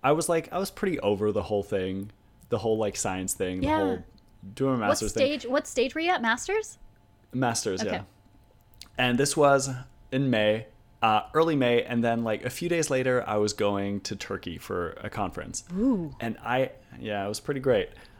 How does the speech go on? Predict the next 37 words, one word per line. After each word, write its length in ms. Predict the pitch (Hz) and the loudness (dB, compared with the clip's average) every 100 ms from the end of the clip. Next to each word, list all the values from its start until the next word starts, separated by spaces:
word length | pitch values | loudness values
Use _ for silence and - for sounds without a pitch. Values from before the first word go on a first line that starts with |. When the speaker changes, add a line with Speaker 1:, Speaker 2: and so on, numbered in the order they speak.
| - - | -20 -6
Speaker 1:
Um, 600 | 135 131 127 127 127 131 127 - | 4 6 6 6 4 2 -2 -4
and 100 | 123 | -2
I 40 | |
had 260 | 139 170 - | -2 -4 -8
totally 680 | - - - 143 127 120 113 | -12 -6 0 2 4 2 0
checked 400 | - - 92 90 | -2 -2 -4 -4
out. 340 | 82 78 - - - | -4 -6 -14 -20 -4
Like, 220 | 110 104 | -2 -2
I 140 | 113 123 | 0 2
was 180 | 131 | 2
just 380 | 127 110 - - - - - - - | 0 -2 -2 -8 -20 -20 -20 -20 -8
not 600 | 104 107 110 107 104 - - | -2 0 2 2 0 -2 -4
invested 800 | 104 92 95 92 - 98 92 247 | -4 -2 -4 -4 -4 -2 0 2
Speaker 2:
Were 60 | |
Speaker 1:
in 60 | 262 | 2
Speaker 2:
you 60 | 277 | 2
Speaker 1:
the 60 | |
quality 420 | - 269 202 196 | 2 2 2 0
of 40 | 185 | 0
Speaker 2:
presenting? 200 | 320 403 - - _ - _ - - | -2 -4 -14 -20 _ -20 _ -20 -4
Speaker 1:
I 120 | 110 110 | 0 2
was. 420 | 110 101 90 - | 4 2 0 -2
I 160 | 107 | 2
Speaker 2:
Ooh. 60 | 113 | 4
Speaker 1:
was. 220 | 98 95 | 4 2
So 180 | - 120 | 0 2
my, 320 | 107 101 95 - - - | 2 0 0 -4 -20 -12
I, 260 | 95 95 98 | -6 -4 -4
<laughs> 40 | |
yeah. 920 | 101 131 131 - 151 - 143 254 226 240 | 4 6 6 8 6 8 6 8 6 6
Speaker 2:
Ooh. 100 | 349 | 4
Speaker 1:
S-, 480 | 370 - 698 - - - 139 - - | 4 0 -6 -8 -8 -12 -12 -12 -4
to, 300 | - 175 139 135 | 4 8 8 4
to 260 | - 165 | 4 8
a 120 | 123 117 | 8 8
room 480 | 107 123 131 131 | 8 10 10 8
full, 460 | 131 123 113 110 | 4 4 6 4